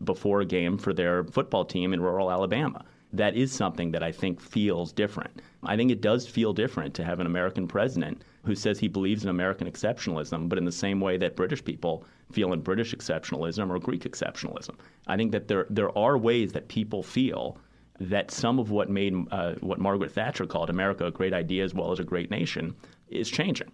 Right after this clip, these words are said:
That doesn't mean all the change is bad. That doesn't mean all the change is good. But I think there are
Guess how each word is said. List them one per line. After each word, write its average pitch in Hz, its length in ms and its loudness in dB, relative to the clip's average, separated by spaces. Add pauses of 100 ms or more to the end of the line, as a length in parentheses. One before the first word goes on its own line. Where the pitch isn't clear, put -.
(360)
That 98 240 -2
doesn't 104 260 2
mean 92 180 0
all 85 160 2
the 82 80 -6
change 82 320 -2
is 76 60 -6
bad. 80 360 -2
That 78 120 -4
doesn't 85 240 -2
mean 87 140 -2
all 85 120 0
the 80 60 -6
change 85 320 -4
is 76 100 -6
good. - 380 -2 (380)
But 107 100 2
I 104 60 2
think 120 180 0
there 117 140 2
are 165 200 2